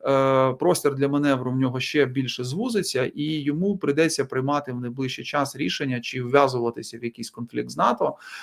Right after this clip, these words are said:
е, і таким чином завершувати війну, ну, чи продовжувати воювати виключно проти України з однозначно негативними результатами для себе.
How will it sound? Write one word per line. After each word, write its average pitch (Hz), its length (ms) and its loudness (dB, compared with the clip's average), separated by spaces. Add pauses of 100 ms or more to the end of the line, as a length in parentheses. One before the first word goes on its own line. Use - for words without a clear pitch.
(140)
е, 131 320 6
і - 40 6
таким 143 300 2
чином 139 300 2
завершувати 127 720 2
війну, 127 420 0
ну, 220 100 2
чи 208 160 -4
продовжувати 147 680 2
воювати 131 420 2
виключно 127 440 -2
проти 123 280 -4
України 151 600 2 (300)
з 185 400 10
однозначно 156 680 6
негативними 135 680 0
результатами 113 640 -4
для - 140 -14
себе. - 300 -8